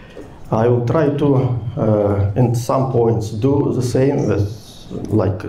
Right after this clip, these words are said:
Takashi, but maybe in slightly different manner. So you can, uh, realize the situation from, uh, different sides, from different points of view. So let's, uh,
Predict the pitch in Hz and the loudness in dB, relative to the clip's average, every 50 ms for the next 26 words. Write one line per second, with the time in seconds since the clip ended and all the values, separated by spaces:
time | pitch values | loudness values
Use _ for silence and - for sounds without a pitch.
0 | - - - - - - - 202 - 226 190 - 139 139 139 - - - - - | -8 -6 -8 -6 -2 -2 -2 0 0 -2 -2 0 0 0 0 -2 -6 -10 -12 -16
1 | - - - - 156 170 185 180 156 170 170 160 - - - 147 139 131 120 120 | -20 -10 -2 0 2 4 4 4 4 4 2 2 2 0 0 0 2 2 2 2
2 | 120 - - - - - - 127 127 139 147 147 147 135 139 135 131 - 127 135 | 0 -2 -4 -8 -10 -8 -2 0 2 2 2 2 2 2 2 2 2 2 2 2
3 | 139 135 123 117 113 113 - - 123 120 117 104 95 92 90 - - - - - | 2 2 2 0 0 0 0 0 0 2 2 2 2 0 -2 -4 -8 -14 -18 -20
4 | - - - - - - - - - - 131 131 131 123 123 - - - 123 120 | -20 -20 -20 -20 -20 -20 -18 -8 -2 0 2 4 4 4 4 4 2 2 2 2
5 | 117 120 117 113 110 110 104 104 107 104 104 104 101 98 98 95 92 92 98 - | 2 4 4 4 4 4 4 4 4 4 4 4 4 4 4 4 4 2 0 -2
6 | - - - - - - - - - - 123 120 110 110 127 151 170 160 139 - | -6 -8 -12 -14 -18 -20 -20 -10 -4 -2 0 2 4 4 4 2 2 2 0 0
7 | 123 - 104 107 120 156 160 - 139 120 117 - - 110 107 104 104 104 104 104 | 0 -2 0 2 2 2 2 2 0 -2 -2 -2 0 2 2 4 4 4 2 2
8 | 104 143 151 156 - 120 117 113 - - 110 98 95 95 95 - - - - - | 4 4 2 2 2 2 0 0 0 0 0 0 0 -2 -4 -6 -12 -16 -16 -16
9 | - - - - 110 117 - 107 120 120 123 117 117 - - - 226 226 214 - | -18 -12 -6 -4 -2 -2 0 2 2 2 2 2 2 0 0 2 2 2 2 0
10 | - - - - 110 98 92 95 - - - - - - - - - - 117 127 | -2 -4 -4 -2 0 0 0 0 -2 -4 -10 -16 -20 -20 -20 -12 -6 -4 -2 -2
11 | 120 - - - - - - - - - - 123 117 113 117 117 - - - - | -2 -4 -6 -10 -16 -20 -20 -20 -12 -4 -2 0 0 2 0 -2 -4 -8 -12 -14
12 | - - - - - - - - - - - - - - - - - - - - | -16 -18 -20 -20 -20 -20 -20 -20 -20 -20 -20 -20 -18 -16 -16 -16 -16 -16 -18 -18
13 | - - - - - - - 110 107 98 95 92 | -18 -18 -18 -18 -16 -10 -4 -2 -2 0 0 0